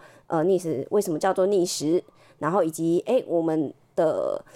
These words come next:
新的主持人来之后，我们的逆时可能会有哪一些，呃，新单元吗？或是有哪些改变？那先跟大家介绍今天一起聊天的，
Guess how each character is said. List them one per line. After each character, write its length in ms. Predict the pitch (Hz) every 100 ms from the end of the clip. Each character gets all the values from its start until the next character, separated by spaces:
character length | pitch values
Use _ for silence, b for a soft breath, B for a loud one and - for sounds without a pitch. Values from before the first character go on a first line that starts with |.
| B -
新 180 | 262
的 80 | 285
主 160 | 226 160
持 140 | -
人 120 | 165
来 140 | 165 160
之 180 | 180 196
后， 140 | 220
我 60 | 151
们 100 | 147
的 80 |
逆 240 | 165 202 170
时 220 | - 117
可 160 | - 104
能 120 | 160
会 160 | 190
有 160 | 160 156
哪 140 | 139
一 80 | -
些， 380 | 160 170 165 170 B B -
呃， 180 | -
新 220 | - 269 294
单 160 | 339
元 140 | 294 233
吗？ 240 | 226 226
或 120 | 226
是 100 | 214
有 80 | 165
哪 120 | -
些 160 | 165 170
改 220 | - -
变？ 260 | - 147 -
那 240 | 214 180 - B B -
先 280 | - 202 202
跟 220 | 196 196
大 80 | 185
家 160 | 185
介 160 | 185 180
绍 220 | 185 165
今 180 | 170 170
天 260 | 180 160 -
一 120 | 180
起 360 | 165 - 135 64
聊 240 | 110 123
天 260 | - 269 269
的， 280 | 214 147